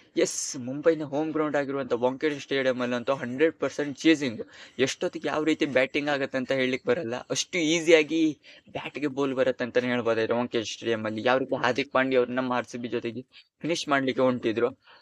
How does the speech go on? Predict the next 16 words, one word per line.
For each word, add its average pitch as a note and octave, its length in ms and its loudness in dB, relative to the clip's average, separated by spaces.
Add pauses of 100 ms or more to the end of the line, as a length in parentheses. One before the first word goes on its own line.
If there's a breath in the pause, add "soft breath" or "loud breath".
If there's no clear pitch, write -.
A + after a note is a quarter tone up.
(100)
ಮೂವತ್ತು D3 460 0
ಬಾಲ್ D3+ 260 2
ನೂರು C#3 340 0
ರನ್ D#3+ 180 0
ಬೇಕಿದ್ರು D3 440 -2
ಕೂಡ D#3 220 0
ಕೊನೆಯಲ್ಲಿ C#3+ 540 -2
ಈಸಿಯಾಗಿ C#3+ 840 2
ಅದು B2 320 0
ಕನ್ವರ್ಟ್ C#3+ 400 -2
ಆಗತ್ತೆ B2 280 -2
ಅಂತಾನೆ A#2 320 -6
ಹೇಳ್ಬೋದಾಗಿದೆ. G#2+ 520 -4
ಆ C#3+ 100 -4
ರೀತಿ C#3+ 300 -4
ಈಸಿಯಾಗಿ C#3 720 0